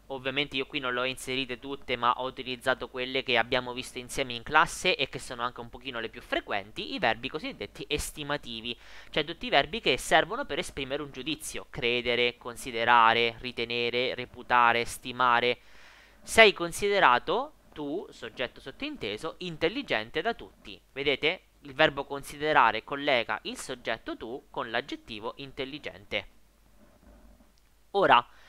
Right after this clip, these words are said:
perché abbiamo fatto questa panoramica? Perché appunto, e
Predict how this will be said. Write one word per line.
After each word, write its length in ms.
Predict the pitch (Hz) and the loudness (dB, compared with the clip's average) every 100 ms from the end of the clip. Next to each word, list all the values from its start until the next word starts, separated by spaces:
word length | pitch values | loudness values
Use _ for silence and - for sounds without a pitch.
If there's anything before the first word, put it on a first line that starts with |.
| - - - - | -20 -20 -20 4
perché 580 | 427 453 - 131 101 - | 6 6 6 6 4 2
abbiamo 640 | 131 135 147 156 143 139 - | 2 4 4 4 2 -6 -10
fatto 420 | - 160 - 156 | 4 6 6 -2
questa 340 | 143 143 - 139 | -6 -6 0 2
panoramica? 800 | 127 123 117 104 104 107 113 | 2 2 2 2 -2 -2 0
Perché 240 | 107 208 - | 0 0 0
appunto, 640 | 311 - 117 117 185 - - _ | 0 -2 -14 -6 -6 -6 -12 _
e 220 | 120 - | -10 -10